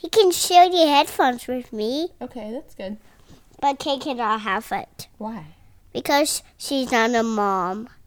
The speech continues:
Speaker 2: Right.
Speaker 1: And she's not a kid.
Speaker 2: Right.
Speaker 1: And so
Speaker 2: What, what do you wanna be when you grow up?
Speaker 1: Mm, a mom. He did a podcast. And then I'll touch your butt when I be a mom.
Speaker 2: <laughs> That's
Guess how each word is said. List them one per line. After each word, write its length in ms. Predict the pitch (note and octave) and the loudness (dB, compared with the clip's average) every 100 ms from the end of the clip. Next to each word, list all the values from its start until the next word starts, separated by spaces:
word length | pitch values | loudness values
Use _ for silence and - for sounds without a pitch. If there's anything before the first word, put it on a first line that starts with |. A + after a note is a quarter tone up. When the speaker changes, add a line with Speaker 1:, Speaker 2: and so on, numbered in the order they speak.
| - | -16
Speaker 2:
Right. 220 | F#3+ F3+ | -12 -10
Speaker 1:
And 80 | A#3 | -10
she's 320 | - A3 A3+ | -8 -10 -8
not 220 | G3+ G#3+ G#3 | -6 -6 -6
a 60 | |
kid. 460 | G#3 - - A3 - - _ - | -10 -12 -14 -16 -20 -20 _ -20
Speaker 2:
Right. 260 | - - - _ _ _ _ - - _ - | -18 -20 -20 _ _ _ _ -20 -20 _ -10
Speaker 1:
And 200 | A#3 A#3+ | -8 -6
so 920 | - - C#4+ A3 G3+ G3+ G#3+ C4+ D4 - - _ - | -6 -2 0 2 2 0 0 0 -2 -6 -20 _ -12
Speaker 2:
What, 180 | A#3 - | -10 -8
what 180 | G3+ | -6
do 60 | A#3+ | -4
you 60 | C4 | -4
wanna 160 | A#3+ | -6
be 200 | G#3 - | 0 0
when 100 | F3+ | 0
you 60 | F3 | -4
grow 160 | F3+ - | -4 -4
up? 260 | - - - - - - _ _ _ _ | -12 -14 -16 -16 -20 -20 _ _ _ _
Speaker 1:
Mm, 360 | - - - A#3 - _ _ _ _ C#4+ | -18 -16 -16 -18 -20 _ _ _ _ 0
a 60 | |
mom. 480 | D#4 E4+ G4 E4+ C#4 | 10 12 12 12 10
He 120 | D4+ | 2
did 180 | E4 F4+ | -2 0
a 220 | F#4 F4+ | 4 4
podcast. 1200 | - A4+ A4+ C#5+ - - G4+ F4 A#3 - - - - | 8 12 12 12 12 10 12 12 8 2 -12 -12 -2
And 80 | F4+ | 6
then 300 | A4 G#4+ - | 8 8 8
I'll 240 | - E4 | 8 8
touch 400 | - E4+ E4+ - - - - | 10 10 10 4 -12 -14 4
your 160 | F#4 | 6
butt 300 | F4 F#4+ F#4+ A4 | 10 10 10 8
when 540 | G4+ G4 E4 D#4 D#4+ | 8 8 10 8 8
I 140 | F4+ | 6
be 200 | F#4+ F#4 | 6 8
a 60 | G4 | 8
mom. 760 | G4+ G#4 A4+ G#4+ - A3+ B3+ D4 | 12 12 12 12 12 8 -2 -10
Speaker 2:
<laughs> 40 | |
That's 260 | D4+ D#4 | -12 -12